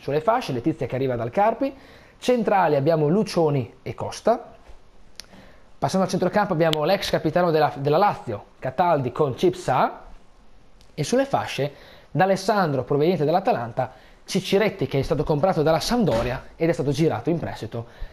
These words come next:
al Benevento. Davanti invece c'è Ravolo e Coda, Coda nuovo acquisto che arriva dalla Salernitana.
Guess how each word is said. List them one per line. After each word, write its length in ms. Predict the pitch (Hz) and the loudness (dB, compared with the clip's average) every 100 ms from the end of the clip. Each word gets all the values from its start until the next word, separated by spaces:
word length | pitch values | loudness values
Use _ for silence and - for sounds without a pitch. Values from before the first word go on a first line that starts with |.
| - | -4
al 160 | 156 143 | -2 -2
Benevento. 420 | 117 101 - - | -4 -8 -10 0
Davanti 400 | 196 139 113 165 | 0 0 -2 0
invece 360 | 135 - - | -2 -4 -10
c'è 180 | - 127 | -6 0
Ravolo 440 | 170 233 254 247 - | 2 4 2 2 0
e 100 | - | 0
Coda, 320 | 147 120 170 | -2 -2 -2
Coda 260 | - 131 139 | -2 -2 0
nuovo 160 | 190 | 0
acquisto 360 | 208 117 - - | 0 -6 -8 -6
che 80 | 175 | -6
arriva 340 | 107 101 107 - - - - | -6 -8 -10 -12 -18 -18 -10
dalla 460 | 131 135 139 147 - | -2 0 2 0 -2
Salernitana. 760 | - 139 117 107 - - 101 | -2 0 0 -4 -10 -14 -14